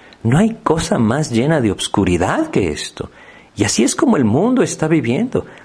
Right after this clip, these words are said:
así es como ese entendimiento entenebrecido está guiando las cosas, y cada vez lo veremos crecer más. Es por eso que debemos ser tan cuidadosos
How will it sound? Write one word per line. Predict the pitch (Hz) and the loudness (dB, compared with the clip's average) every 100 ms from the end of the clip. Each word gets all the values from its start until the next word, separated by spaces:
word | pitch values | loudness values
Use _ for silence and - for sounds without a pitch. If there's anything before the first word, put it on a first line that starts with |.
| - | -6
así | 104 208 | -2 0
es | - | 0
como | 214 175 | 0 0
ese | 175 196 | 2 2
entendimiento | 180 165 131 113 110 151 180 202 | 2 2 2 4 2 2 0 0
entenebrecido | 165 143 113 95 87 - 175 170 | 0 2 2 0 -2 0 0 2
está | 120 - 156 | 0 0 0
guiando | 151 123 127 208 262 180 | 2 2 0 2 2 2
las | 107 - | 0 -2
cosas, | - 82 - 78 - - - _ | -2 -2 -4 -8 -10 -20 -20 _
y | - | -10
cada | - 160 214 | -4 0 2
vez | 254 220 | 2 2
lo | 220 | 2
veremos | 180 151 185 - | 2 2 0 -2
crecer | - 98 - 82 | -2 -2 0 -4
más. | 80 80 78 - - - - - | -2 -4 -4 -10 -14 -20 -20 -12
Es | - | -2
por | 190 | 0
eso | 208 233 | 0 0
que | 233 | 2
debemos | 170 160 160 160 | 2 4 2 2
ser | 156 135 | 0 -2
tan | - 151 185 | -2 0 2
cuidadosos | 180 147 120 107 127 127 80 | 2 2 4 2 0 0 -4